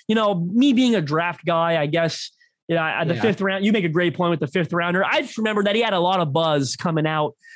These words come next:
Speaker 1: of the draft, on draft Twitter especially, uh, you know, University of Arizona. I think he put up some great testing numbers. The film was pretty good. There was quite a bit of excitement surrounding him. Uh, so I, I'm just a little surprised that he hasn't,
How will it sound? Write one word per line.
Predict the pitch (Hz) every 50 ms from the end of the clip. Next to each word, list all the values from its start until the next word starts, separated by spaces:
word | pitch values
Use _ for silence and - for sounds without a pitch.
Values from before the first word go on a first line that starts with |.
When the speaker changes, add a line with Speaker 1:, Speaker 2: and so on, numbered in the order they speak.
| - _ -
Speaker 1:
of | 180 175
the | 165 170
draft, | 147 151 170 165 160 151 -
on | 220 214 208 185
draft | 156 190 180 175 165 -
Twitter | - 202 190 170 165 156
especially, | 147 - - 175 156 147 - - 165 151 156
uh, | 156 160
you | 156 156
know, | 156 147
University | 147 170 175 175 156 175 170 160 - 190 180
of | 165
Arizona. | 170 165 165 160 147 143 151 151 151 151
I | 147
think | 135 180 175
he | 180
put | 165 175 170
up | 156 -
some | - 151
great | 135 147 156 160 156
testing | - 160 160 - - 165 156
numbers. | 151 151 156 156 156 156 135 -
The | 143
film | - - 185 180 180 175
was | 165 143
pretty | - - 175 165 151
good. | 139 151 151 156 143 - - - - -
There | - 254
was | 294 262
quite | - 277 247 226
a | 202
bit | 208 208
of | 185
excitement | 175 131 - - 196 185 185 170 165 165 147 -
surrounding | - 165 160 139 - 214 190 180 165 165 156 151
him. | 147 156 147 135 135 135 135 131 _ - - - - -
Uh, | 170 170 170 175 165
so | - - 240
I, | 180 190 240 262 247 -
I'm | - 254
just | 254 240
a | 247
little | 226 220 220 226 233 233 226 220 202 185
surprised | - - 165 - - 165 160 156 151 -
that | 170 160
he | 156
hasn't, | 160 151 147 156 147 131 147 147 139 127